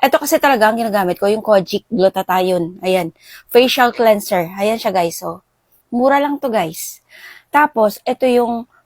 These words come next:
facial cleanser ko. Noon pa. Oo. Ulit-ulit. And then, guys, ito lang ba daw talaga ang ginagamit ko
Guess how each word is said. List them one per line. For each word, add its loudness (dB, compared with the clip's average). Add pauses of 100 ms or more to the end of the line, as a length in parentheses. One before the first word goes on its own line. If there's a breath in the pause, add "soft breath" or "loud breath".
(140)
facial 0
cleanser -2
ko. -4
Noon -8
pa. -8
Oo. -4 (160)
Ulit-ulit. -4 (880 loud breath)
And 4
then, 2
guys, -2 (400)
ito 2
lang 2
ba 4
daw 2
talaga -2
ang -8
ginagamit -4
ko -12